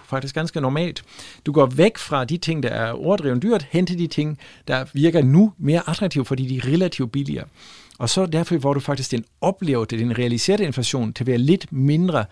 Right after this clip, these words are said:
end den inflation, du kan se i data. Fordi den varekur, som statistikerne bruger,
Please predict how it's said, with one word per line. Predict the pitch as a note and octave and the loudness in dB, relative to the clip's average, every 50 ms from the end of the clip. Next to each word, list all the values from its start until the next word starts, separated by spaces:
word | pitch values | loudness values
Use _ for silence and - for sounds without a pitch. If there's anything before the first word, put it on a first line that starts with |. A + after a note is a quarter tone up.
| - - - - - - _ _ - | -12 -20 -20 -20 -20 -20 _ _ -6
end | - C#3 C#3+ D3+ D#3 D3+ - _ _ _ _ - | -2 -2 0 0 -2 -4 -6 _ _ _ _ -2
den | - C3+ C3+ D3 | 0 0 2 2
inflation, | D3 C#3+ B2+ C3+ B2 - - B2+ B2 B2 | 0 0 0 0 -2 -2 -2 -2 -2 -2
du | A#2 A#2 | -4 -4
kan | - C3 | -4 -4
se | A#2+ - C#3+ | -4 -2 -4
i | C3+ C3+ | -4 -6
data. | A2+ - A2+ G#2+ A#2 A2+ A2 G#2 G#2 | -4 -4 -4 -4 -4 -6 -8 -10 -8
Fordi | - - B2 B2+ B2+ | -6 -4 -2 -2 0
den | B2+ C#3+ D3+ C#3+ B2 | 0 0 0 0 0
varekur, | C3+ D3 E3+ G3+ A3 - - - D#3+ C3+ A2+ A2+ | 0 0 0 -2 -2 -4 -6 -4 -2 0 0 -2
som | A2 - - C3 A#2 A2+ | -2 -2 -2 0 0 -2
statistikerne | - - A#2+ - - F3+ F#3 - - G#3+ F3+ - C#3 B2+ A2+ A2 | -2 -4 -4 -4 -2 -2 -2 -2 -2 -4 -4 -4 -2 -2 -2 -4
bruger, | - C#3+ E3 D#3+ | -4 -2 0 0